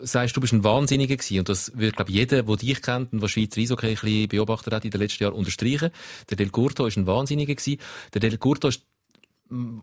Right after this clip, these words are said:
oftmals fast der berühmteste, der bekannteste Figur gewesen von dem Verein und nicht, äh, nicht Stars von der Mannschaft. Ähm, mir kommt da spontan ein José Mourinho in den Sinn. Wie fest ist das auch Kalkül gewesen? Weil der macht das ja auch, dass er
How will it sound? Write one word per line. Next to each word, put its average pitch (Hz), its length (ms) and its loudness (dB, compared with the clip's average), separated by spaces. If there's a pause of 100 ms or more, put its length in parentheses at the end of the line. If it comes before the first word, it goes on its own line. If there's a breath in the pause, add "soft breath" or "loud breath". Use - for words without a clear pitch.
(120)
oftmals 151 680 2
fast - 300 0 (100)
der 131 80 4
berühmteste, 139 680 2
der 131 80 -2
bekannteste 120 640 -2
Figur 120 320 -2
gewesen 117 420 -4
von 107 180 -4
dem 107 160 0
Verein 104 400 0 (140)
und 120 180 0
nicht, 123 240 -2
äh, 107 260 -12
nicht 127 200 -2
Stars 117 320 4
von - 80 -2
der 101 100 2
Mannschaft. 95 420 -2 (540 loud breath)
Ähm, 113 240 0
mir 165 200 4
kommt 196 220 2
da 143 220 2
spontan 135 500 0
ein 123 120 2
José 127 260 2
Mourinho 123 400 4
in 123 120 2
den - 20 2
Sinn. 90 280 2 (380 loud breath)
Wie 131 140 2
fest - 360 2
ist 160 200 2
das 160 160 -2 (100)
auch 143 320 0 (200)
Kalkül 123 500 2
gewesen? - 240 0
Weil 131 60 4
der 123 100 4
macht 131 200 0
das 101 80 0
ja 104 200 2
auch, 127 60 0
dass 117 180 0
er 107 200 2